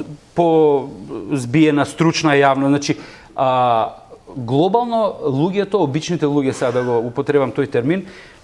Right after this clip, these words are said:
значи, не сосема разбирале до сега за што се работи и кога ние сме предупредувале и кога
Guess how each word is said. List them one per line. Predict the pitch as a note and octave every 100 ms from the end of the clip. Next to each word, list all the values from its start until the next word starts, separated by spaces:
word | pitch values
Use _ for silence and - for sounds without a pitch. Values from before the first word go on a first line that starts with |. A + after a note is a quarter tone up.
| - -
значи, | D3 - C#3 D#3+
не | D#3+ A#3
сосема | A#3 A3 G#3+ A3 G3+ F#3+
разбирале | F3 C3 E3 F#3+ E3+ D#3
до | C3+
сега | C3 D#3 C#3+ D#3 F#3+ - - _
за | A2+ B2
што | C#3+ - F#3
се | E3 D3+
работи | D3 C3 -
и | C3
кога | C#3+ C#3
ние | C#3 G3
сме | G3 F#3
предупредувале | E3+ E3 D3 D3 C3 D3+ F3 G#3
и | F#3
кога | D3+ D3 D3